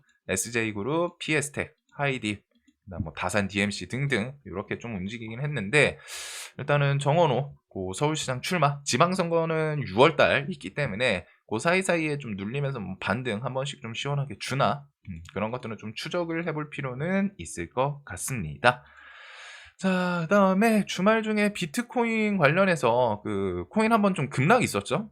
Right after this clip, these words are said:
음. 그게 봤더니 그거더라고요. 코인 전 세계 시장이 밀린 게 아니라 비트코인에서, 아니, 빗썸에서 오 지급. 그래가지고 요런 것들은 좀 생각을 해둘 필요는 있을 것 같아요. 비트코인 자체의 이제 문제는 아니지만,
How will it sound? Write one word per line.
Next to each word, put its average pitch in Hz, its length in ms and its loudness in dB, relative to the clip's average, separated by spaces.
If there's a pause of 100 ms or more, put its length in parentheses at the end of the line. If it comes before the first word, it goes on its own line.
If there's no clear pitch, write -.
음. 87 180 -8 (720)
그게 123 160 -2
봤더니 165 500 2
그거더라고요. 143 760 4
코인 269 600 -2
전 131 280 2
세계 208 340 4
시장이 190 580 0
밀린 104 240 -2
게 180 80 -2
아니라 90 540 2 (200)
비트코인에서, 160 840 2
아니, 95 160 0
빗썸에서 190 520 0
오 110 240 2
지급. 143 400 0 (800)
그래가지고 143 380 -2
요런 185 440 4
것들은 214 960 2
좀 208 320 0
생각을 208 420 0
해둘 208 240 -2
필요는 254 340 0
있을 - 200 -2
것 170 80 6
같아요. 98 320 2
비트코인 202 1160 0
자체의 - 640 0
이제 110 120 -2
문제는 104 520 0
아니지만, 95 640 2